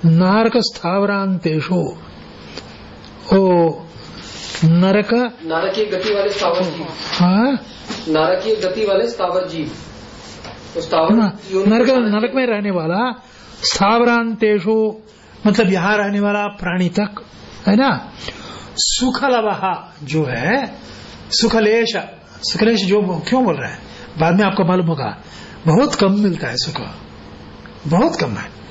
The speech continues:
Speaker 1: ये सुखलव के लिए चोदना लक्षण धर्म साध्य एव। हाँ, ये, ओ, ये चोदना, ये वाक्य से प्रेरित होकर ही साध्य होता है। एवं इति गम्यते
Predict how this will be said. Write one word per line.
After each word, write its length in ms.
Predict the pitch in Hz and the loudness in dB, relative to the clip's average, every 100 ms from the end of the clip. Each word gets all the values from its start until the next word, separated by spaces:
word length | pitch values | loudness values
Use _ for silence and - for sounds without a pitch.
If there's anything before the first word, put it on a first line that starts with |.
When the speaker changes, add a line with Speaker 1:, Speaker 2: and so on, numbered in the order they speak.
| - - - | -18 -10 0
Speaker 1:
ये 200 | 208 226 | 4 4
सुखलव 360 | 220 190 208 185 | 2 2 2 2
के 180 | - 135 | 0 -4
लिए 260 | 131 214 - - - - - | -2 -4 -4 -16 -18 -18 -6
चोदना 540 | - 247 269 262 254 254 | 2 4 4 4 4 2
लक्षण 260 | 240 - | 0 -2
धर्म 260 | 247 180 220 | -2 2 2
साध्य 380 | 208 214 156 196 | 2 0 -2 -2
एव। 240 | 180 165 185 - - _ - - - - - - - - - - | 0 -2 -4 -6 -20 _ -20 -20 -20 -20 -20 -20 -18 -18 -18 -2
हाँ, 360 | - 160 120 - - - - - | 2 2 0 -8 -18 -20 -8 2
ये, 640 | 220 240 233 226 208 - - - 247 277 233 190 | 4 6 4 4 0 -4 -14 -20 -16 -6 -2 2
ओ, 160 | 190 180 | 4 6
ये 480 | 170 170 156 151 - - - - - | 4 2 0 -6 -12 -16 -18 -16 -2
चोदना, 640 | 208 214 214 214 208 202 - - | 2 4 4 2 0 -4 -10 -4
ये 180 | 175 175 | 2 2
वाक्य 460 | 165 175 180 175 175 | 2 2 2 -2 0
से 100 | 190 | 2
प्रेरित 380 | 185 202 196 | 4 4 2
होकर 220 | 196 190 202 | 2 4 4
ही 320 | 262 170 - - - - - - | 4 0 -4 -20 -20 -20 -18 -6
साध्य 360 | 190 196 190 151 | 2 4 4 4
होता 300 | 160 160 127 | 4 2 0
है। 220 | 185 254 - - - | 0 0 -4 -14 0
एवं 160 | 208 202 | 4 4
इति 140 | 190 | 4
गम्यते 380 | 196 220 208 214 | 4 4 4 0